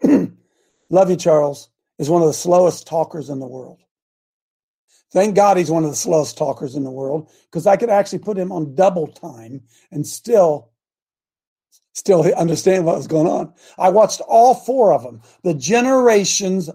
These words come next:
of Adam. What? Adam? The generations of Adam? Did you guys know? Uh, oh, this is so unbelievable. So I wa-, I wanna, I wanna play just a little clip of this, and then, then I wanna show you something, 'cause I'm telling you,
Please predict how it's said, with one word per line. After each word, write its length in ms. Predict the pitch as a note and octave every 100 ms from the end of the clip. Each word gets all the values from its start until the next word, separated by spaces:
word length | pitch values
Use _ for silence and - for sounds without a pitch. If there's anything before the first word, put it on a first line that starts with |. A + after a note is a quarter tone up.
| _
of 500 | F#3+ F#3 E3+ D#3+ D3 - _ _ _ _ _ _ _
Adam. 500 | E3 E3 D3+ A2+ F#2+ _
What? 540 | C#3 D#3+ G#3 C4 - _ _ _ _ _ _ _ _
Adam? 440 | G3 B3+ C#4+ D#4 - - _ _ _ _ _ _ _ _ -
The 80 | D#3
generations 760 | F#3 C#4 D4 A#3+ B3+ C#4 G3+
of 160 | E3 -
Adam? 420 | E3+ G3+ A#3 A#3 - _ _ -
Did 160 | G3+
you 160 | A3+ F4+
guys 320 | D#4 E4 A3+
know? 240 | D4 D4 F4+
Uh, 220 | A#3 A3+
oh, 380 | A#3+ F4+ C#4 A#3
this 220 | G#4 A#4+
is 180 | G4+ F3+
so 240 | F4+ C#4+ C#4+
unbelievable. 840 | C#4 C4 B3+ F4 D4+ F3+ - _ _ _ _ _ _ _ _ _ _
So 200 | - A#3
I 140 | A3+
wa-, 140 | C4 E4+
I 300 | C4+ C4+ C4
wanna, 400 | C#4+ C4+ - _ _ _ -
I 60 |
wanna 180 | A#3+ B3
play 160 | C#4 A#3+
just 200 | B3+ F#4+
a 40 |
little 180 | D4+ A#3
clip 300 | - D4 G#3+
of 80 | F#3+
this, 200 | F#3+ B3+
and 80 |
then, 200 | A#3 B3
then 140 | A3 A3+
I 60 |
wanna 180 | A3 G3+
show 220 | - A3
you 60 | G#3
something, 280 | - D3+ E3
'cause 160 | E3+ F3
I'm 120 | E3+
telling 300 | - G#3+
you, 120 | F3+